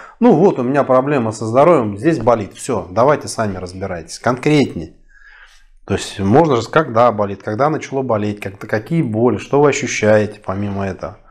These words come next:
и так далее. Старайтесь, э, более описывать ситуацию, чем вы коротко и более четко опишете ситуацию без лишней воды, тем, э, лучше будет результат. Я всегда об этом говорил. И таким образом,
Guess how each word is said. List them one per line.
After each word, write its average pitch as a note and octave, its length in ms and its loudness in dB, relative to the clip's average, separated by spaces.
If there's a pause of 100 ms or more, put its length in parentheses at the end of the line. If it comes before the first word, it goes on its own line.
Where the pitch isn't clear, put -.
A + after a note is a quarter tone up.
(400)
и F#2+ 80 -8
так B2+ 180 0
далее. G#2 160 0
Старайтесь, D3+ 800 0
э, G2+ 360 -6
более F#2+ 840 0
описывать G2 480 -6
ситуацию, D3+ 540 -2
чем G#2 260 -8 (420)
вы A2+ 160 -8
коротко A#2 480 0
и G2 40 -6
более G#2+ 460 -4 (360)
четко B2+ 400 0
опишете F#2+ 460 -4
ситуацию C#3 680 0
без G2 160 -14
лишней A2 320 -10
воды, G2+ 320 -2
тем, C3 420 -6 (560)
э, F2 340 -6
лучше B2+ 360 0
будет B2+ 240 2
результат. A2 680 0
Я G2 80 -2
всегда A#2 340 0
об F2+ 120 -6
этом F2 240 -10
говорил. F#2 440 -8 (1200)
И - 40 -20
таким A#2+ 340 0
образом, G#2+ 440 0